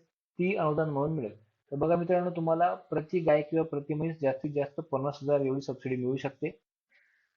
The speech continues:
क्रमांक चार ला आहे, गाय किंवा म्हैस खरेदीचा पुरावा व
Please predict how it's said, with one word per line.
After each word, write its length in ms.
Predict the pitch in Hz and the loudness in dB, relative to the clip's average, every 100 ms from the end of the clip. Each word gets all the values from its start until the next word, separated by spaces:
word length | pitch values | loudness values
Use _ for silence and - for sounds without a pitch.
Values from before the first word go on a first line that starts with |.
| _ _ _ _ _ | _ _ _ _ _
क्रमांक 340 | 160 185 190 | 0 2 2
चार 300 | 208 196 175 | 2 8 8
ला 140 | 180 185 | 10 10
आहे, 280 | 175 170 196 - _ 139 | 10 6 -4 -12 _ 0
गाय 240 | 135 156 208 | 6 6 4
किंवा 320 | - 165 180 | 0 2 2
म्हैस 400 | 151 156 135 - | 2 0 0 -4
खरेदीचा 460 | - 143 156 160 185 | -2 0 2 2 2
पुरावा 560 | 180 147 156 165 147 123 | 2 2 6 8 8 4
व 80 | 131 | 2